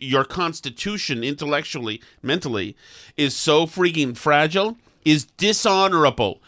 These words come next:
Nobody looks to that for leadership. Nobody aspires to be that. It's absolutely true. It's like my friend I told you about in,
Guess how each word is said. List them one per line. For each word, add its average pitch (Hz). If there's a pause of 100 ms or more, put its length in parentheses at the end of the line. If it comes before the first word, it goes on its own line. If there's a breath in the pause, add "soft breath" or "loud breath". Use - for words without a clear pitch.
(300 soft breath)
Nobody 196
looks 196
to -
that 151
for 151
leadership. 151 (400 soft breath)
Nobody 196
aspires 175
to -
be 180
that. 104 (760)
It's 151
absolutely 170
true. 190
It's 110
like 156
my 170
friend 180
I 170
told 151
you 147
about 139
in, 139